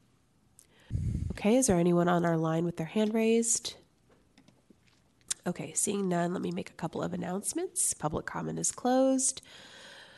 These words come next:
So, commissioners, I'll go through the process for the election. We'll start with the president. We will need a motion and a second to open the nominations, followed by a vote. I will then ask for nominations for president. Nominations will need a second.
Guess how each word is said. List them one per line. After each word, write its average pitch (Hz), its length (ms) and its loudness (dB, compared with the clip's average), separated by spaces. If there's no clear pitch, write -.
So, - 180 2
commissioners, 220 480 4
I'll 185 160 6
go 196 180 4
through 208 140 2
the 214 100 2
process 202 460 2
for 254 100 4
the 254 100 6
election. 240 500 4
We'll 208 160 4
start 190 320 4
with 208 100 2
the 190 80 2
president. 247 560 4
We 214 120 4
will 190 120 4
need 190 160 6
a 185 60 6
motion 196 460 4
and - 120 2
a 208 60 4
second 220 440 2
to - 140 -4
open 190 280 2
the 202 80 2
nominations, 165 880 -2
followed 170 340 4
by 170 100 2
a 170 120 2
vote. 165 400 0
I 175 80 2
will 170 120 4
then 180 160 4
ask 175 240 2
for 180 120 0
nominations 165 600 0
for - 80 -8
president. 135 500 -4
Nominations 170 640 2
will 170 100 -2
need 180 140 -2
a 165 60 -4
second. 294 420 0